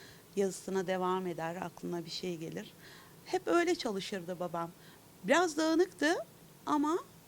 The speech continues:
her şeyi hemen toparlardı. Tabii hiç unutamadığım anı, e, seksen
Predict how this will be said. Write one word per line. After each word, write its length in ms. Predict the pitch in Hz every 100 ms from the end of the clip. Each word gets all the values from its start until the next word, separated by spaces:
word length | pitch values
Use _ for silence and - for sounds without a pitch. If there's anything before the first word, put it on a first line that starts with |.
| -
her 140 | 339
şeyi 260 | 320 330 320
hemen 300 | 381 330 330
toparlardı. 840 | - 254 247 240 247 220 - - - - - - -
Tabii 300 | 233 196 190 170 - - -
hiç 180 | 285 -
unutamadığım 760 | 247 220 214 214 208 202 208
anı, 440 | 202 208 226 349 359
e, 800 | 233 214 208 202 202 196 196 190 196 - - - - - -
seksen 600 | - - 220 - 220 208